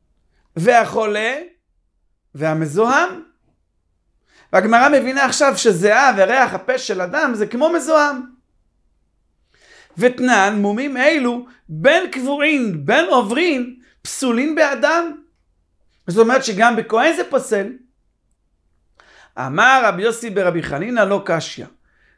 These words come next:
כאן בזיעה עוברת, כאן בזיעה שאינה עוברת.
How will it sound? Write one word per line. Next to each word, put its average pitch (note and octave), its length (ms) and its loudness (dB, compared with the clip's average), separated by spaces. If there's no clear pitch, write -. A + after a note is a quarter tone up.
כאן C4 680 4
בזיעה A#3+ 340 2
עוברת, C#4 640 2
כאן C#4+ 420 2
בזיעה C4+ 300 0
שאינה C#4+ 360 0
עוברת. B3 600 -2